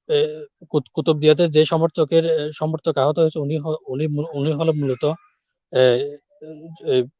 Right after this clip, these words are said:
কুতুবদিয়ার স-, স-, আওয়ামী লীগের এজেন্ট, যিনি, এ, ব্যালট ডা-, ডাকাতি, ডাকাতে গিয়ে মূলত আইন শৃঙ্খলা বাহিনীর গুলিতে নি-, নিহত হয়েছেন।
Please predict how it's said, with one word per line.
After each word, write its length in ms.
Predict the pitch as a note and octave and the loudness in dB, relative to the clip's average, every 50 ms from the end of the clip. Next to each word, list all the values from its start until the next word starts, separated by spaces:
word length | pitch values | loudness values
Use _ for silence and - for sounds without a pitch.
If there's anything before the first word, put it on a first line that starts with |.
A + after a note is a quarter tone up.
| _ _ _ _ _ _ _ _ _ _ _ _ _ | _ _ _ _ _ _ _ _ _ _ _ _ _
কুতুবদিয়ার 680 | - C#3 - D3+ C#3 B2+ C3 C3+ C#3+ D3 D#3+ E3+ F3 E3+ - - - | -4 0 0 0 0 2 2 4 4 4 4 2 -2 -6 -10 -16 -12
স-, 100 | - - D3 C#3+ C#3+ D#3 D#3 D#3 D#3+ D#3+ C#3+ - | -2 0 0 0 0 -2 -6 -8 -10 -12 -6 -4
স-, 160 | C#3+ C#3+ C#3 - _ _ - - | -4 -4 -4 -8 _ _ -14 -2
আওয়ামী 260 | - C3 C3+ C#3+ C#3 C#3 | 2 4 4 4 4 2
লীগের 260 | C3+ C3+ D3 D#3+ E3 | 2 4 4 4 4
এজেন্ট, 420 | - C3+ C3 A#2+ D3+ E3 F#3+ G3+ - _ _ _ _ - - - _ _ _ _ | 4 2 2 4 4 2 2 -2 -8 _ _ _ _ -20 -20 -20 _ _ _ _
যিনি, 280 | - C3 C#3+ D3+ D#3+ F3 - _ _ _ _ _ _ _ _ A#2 A2 | -4 -2 0 0 -2 -4 -6 _ _ _ _ _ _ _ _ _ -2
এ, 300 | D#3+ D3+ C#3+ C#3+ C#3 D3 D3+ - - - - - _ _ _ E3+ E3+ D#3 D#3+ E3+ D#3 C3 | 2 2 4 4 2 0 -4 -8 -16 -20 -20 -20 _ _ _ -14 -14 -14 -14 -18 -8 -2
ব্যালট 280 | C#3 C#3 D3+ E3 E3+ E3 - - _ _ E3+ | 0 4 4 4 4 4 -2 -12 _ _ 0
ডা-, 280 | D3 D3 E3 D#3+ D#3+ | 2 2 4 2 0
ডাকাতি, 460 | D#3 D#3 E3 D3+ E3+ E3 D#3 F3 F3 D#3+ | 0 0 2 2 2 0 2 0 -2 -2
ডাকাতে 420 | - F3 D#3+ F3 E3+ D#3 D#3+ C#3 | -2 0 2 2 2 2 0 -2
গিয়ে 200 | C#3+ D3+ D#3 D#3 | 0 0 0 0
মূলত 280 | D3 D3 C#3 C3 B2 C#3 | 0 0 -2 -2 -2 -2
আইন 200 | C3 C3+ C3 B2 | -2 -2 -2 -4
শৃঙ্খলা 400 | - - E3 D3+ D#3 D#3+ D#3+ D#3 | -6 -6 -4 -2 0 0 0 0
বাহিনীর 460 | D#3 D#3 D#3 D#3 D#3 D#3+ D#3+ E3+ F3 | 0 -2 -2 -2 -4 -4 -6 -8 -8
গুলিতে 380 | D3 C3+ C3 C3+ C3 B2+ D3+ | -4 -2 0 0 0 -2 -2
নি-, 200 | D3+ C3+ C#3 C#3+ | -2 -2 -4 -4
নিহত 280 | C#3+ A#2+ B2 C#3 C3 D#3 | -6 -6 -6 -4 -2 -2
হয়েছেন। 400 | D3+ C#3+ D3+ D3 - - D#3+ | 0 2 2 0 0 -2 -8